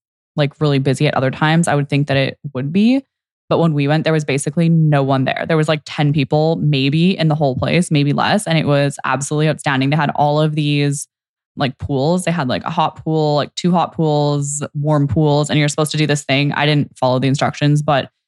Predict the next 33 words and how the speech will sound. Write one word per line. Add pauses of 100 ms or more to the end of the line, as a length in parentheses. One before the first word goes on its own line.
(280)
you're
supposed
to
go,
like,
hot,
cold,
medium,
dunk
in
the
cold,
in
a
sh-, (200)
sauna.
I
don't
know.
I
didn't
follow
it,
but
it
was
awesome. (160)
<laughs> (460)
They
had
these
little
log